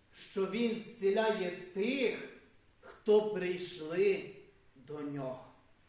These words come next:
А це п'ять тисяч чоловіків, не рахуючи жінок і дітей. А добре знаємо, що жінок і дітей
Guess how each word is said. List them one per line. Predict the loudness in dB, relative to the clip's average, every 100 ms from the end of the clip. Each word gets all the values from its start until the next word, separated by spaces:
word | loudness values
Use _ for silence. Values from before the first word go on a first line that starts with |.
| _ _ _ _ _
А | -4 -4
це | -2 -4
п'ять | -4 2 4 4 2 -2 4
тисяч | 4 4 0 -2 -2 -2
чоловіків, | 0 2 0 -2 -8 -8 -4 -2 -4 -8 -18 -20 _ _ _ _ _
не | -8 -4
рахуючи | -2 0 0 0 -2 -6 -4 -6 -10 -20 _ -18
жінок | -10 -8 -6 -6 -8
і | -12
дітей. | -10 -8 -6 -8 -10 -20 -20 _ _ _
А | -6
добре | 0 2 2 0
знаємо, | 2 4 4 0 -4 0
що | 2 2 -2 -14 -20 -18
жінок | -12 -2 0 4 4 2 0 -4
і |
дітей | -2 -2 0 2 4 2 -2